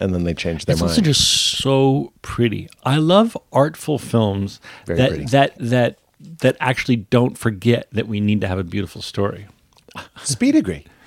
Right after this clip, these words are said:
Speaker 1: Uh,
Speaker 2: Speed agree.
Speaker 1: I'm also gonna say this. So I watched the Aaron Sorkin masterclass, uh, on screenwriting.
Speaker 2: Did you, uh, did, was it beneficial to your writing?
Speaker 1: Yes.
Speaker 2: Okay.
Speaker 1: But I can,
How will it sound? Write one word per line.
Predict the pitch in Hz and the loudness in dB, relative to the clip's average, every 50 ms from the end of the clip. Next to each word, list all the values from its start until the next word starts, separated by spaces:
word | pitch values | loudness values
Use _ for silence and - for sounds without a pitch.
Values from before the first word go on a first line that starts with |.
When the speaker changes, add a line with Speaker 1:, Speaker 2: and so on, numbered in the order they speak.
| - - - - - - _ - - | -20 -20 -20 -20 -20 -20 _ -10 -2
Speaker 1:
Uh, | - 151 147 147 147 143 139 | 0 2 4 4 4 4 4
Speaker 2:
Speed | 226 269 | 4 4
agree. | 269 - 104 110 120 - - - _ - - - | 2 0 -2 -4 -8 -8 -14 -20 _ -18 -8 -2
Speaker 1:
I'm | 135 147 151 | 0 2 2
also | 160 165 151 175 156 | 2 0 0 0 -2
gonna | 160 160 135 | -2 -2 -2
say | - 165 170 | 0 -2 -2
this. | 208 214 - - - - - - - - | -2 -4 -10 -12 -18 -20 -20 -20 -14 -6
So | - 139 127 | -2 0 2
I | 127 | 2
watched | 131 139 139 131 - - | 4 2 2 0 0 0
the | - 123 120 127 | 0 2 2 2
Aaron | 127 117 117 113 104 | 2 2 2 2 0
Sorkin | - - 113 107 - - 101 98 101 101 101 | 0 0 0 0 2 2 0 2 0 0 0
masterclass, | 104 110 113 117 110 - 107 - - - 90 80 82 92 92 - - - - _ _ _ _ _ _ _ - - | 0 2 2 2 0 -2 -6 -8 -8 -8 -8 -6 -6 -8 -8 -10 -12 -16 -16 _ _ _ _ _ _ _ -6 -2
uh, | 98 98 98 101 | 0 0 0 0
on | - 98 95 90 | 0 0 0 0
screenwriting. | 87 - - - 92 90 | -2 -4 -4 -4 -2 0
Speaker 2:
Did | 87 120 113 | 0 0 2
you, | 117 120 110 78 - | 2 0 -2 -2 -4
uh, | - 110 104 107 107 - - - _ _ _ - - | -2 0 0 0 -2 -6 -10 -20 _ _ _ -12 -6
did, | 107 117 123 135 | -2 -2 -2 -2
was | 143 117 101 90 | 0 0 0 0
it | 120 127 _ - 139 - | 0 -4 _ -12 -20 -20
beneficial | - - - - - 135 127 131 117 - - 120 107 - - 110 98 | -20 -20 -14 -6 -2 0 0 0 0 -2 -2 -2 -2 -2 -2 -6 -6
to | - - 104 104 | -6 -4 -4 -2
your | 98 98 98 98 98 92 | -2 0 0 0 -2 -2
writing? | 98 104 98 98 95 - - - | -2 0 0 0 0 -2 -6 -6
Speaker 1:
Yes. | 160 165 160 - - - - - - _ _ _ | -4 -2 -2 -2 -4 -8 -20 -20 -20 _ _ _
Speaker 2:
Okay. | - 123 - _ _ _ _ _ - | -20 -20 -20 _ _ _ _ _ -2
Speaker 1:
But | 139 139 143 | 0 2 2
I | 147 135 | 2 0
can, | - 156 143 135 131 | 0 0 0 0 -2